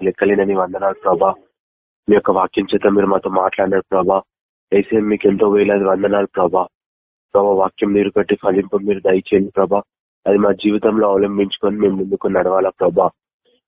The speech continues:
దేవా, మీరు అక్కడ వచ్చేంత వరకు ప్రభా, మీ వాక్యాలన్నిటి మేము ధ్యానించి ప్రభా, వాటిని అవలంబించుకుంటూ ముందుకు వెళ్ళాలా ప్రభా. దేవా, మీకు ఎంతో వేలాది వందనాలు ప్రభా. మీరు గొప్ప దేవుడు ప్రభా. మీరు సర్వశక్తిమంతుడు యేసు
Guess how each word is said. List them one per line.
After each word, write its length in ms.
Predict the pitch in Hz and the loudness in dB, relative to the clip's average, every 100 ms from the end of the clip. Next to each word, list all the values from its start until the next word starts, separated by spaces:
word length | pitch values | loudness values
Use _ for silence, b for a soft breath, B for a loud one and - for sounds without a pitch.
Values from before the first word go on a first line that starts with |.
| _ _ 104 | _ _ 0
దేవా, 140 | 107 107 | 2 2
మీరు 120 | 101 | 2
అక్కడ 160 | 98 107 101 | 0 0 0
వచ్చేంత 280 | - 113 113 | 2 2 2
వరకు 200 | 107 - - | -2 -6 -4
ప్రభా, 180 | 104 104 | -2 2
మీ 60 | 98 92 | 2 0
వాక్యాలన్నిటి 640 | 98 104 101 98 - 104 101 | -2 -2 0 -2 -4 -2 0
మేము 140 | 95 95 | 0 0
ధ్యానించి 420 | 95 98 98 - 104 | 0 0 -2 -4 -4
ప్రభా, 220 | 98 92 95 | 0 2 2
వాటిని 240 | 95 - 92 | 0 0 0
అవలంబించుకుంటూ 640 | 95 98 101 - - 92 95 | 0 0 -2 -2 -4 -2 -2
ముందుకు 240 | 92 95 92 | -2 -2 0
వెళ్ళాలా 260 | 87 87 87 | 0 0 0
ప్రభా. 260 | 90 82 87 _ _ _ _ _ _ - | 0 0 -2 _ _ _ _ _ _ 0
దేవా, 120 | 101 101 | 2 2
మీకు 140 | - | 0
ఎంతో 160 | 98 98 95 | -2 2 2
వేలాది 280 | 95 95 92 | 2 0 0
వందనాలు 340 | 90 95 92 - | -2 -2 -4 -2
ప్రభా. 200 | 90 90 95 | 0 0 0
మీరు 120 | 98 95 | 0 -2
గొప్ప 200 | - 98 | 0 0
దేవుడు 200 | 98 95 - | 2 0 0
ప్రభా. 240 | 92 92 90 _ _ _ _ _ _ _ _ b - | 2 2 -2 _ _ _ _ _ _ _ _ b -2
మీరు 140 | 120 104 | 0 2
సర్వశక్తిమంతుడు 760 | 101 101 - - 104 104 98 101 | 0 0 -2 -4 0 0 2 0
యేసు 160 | 98 | 0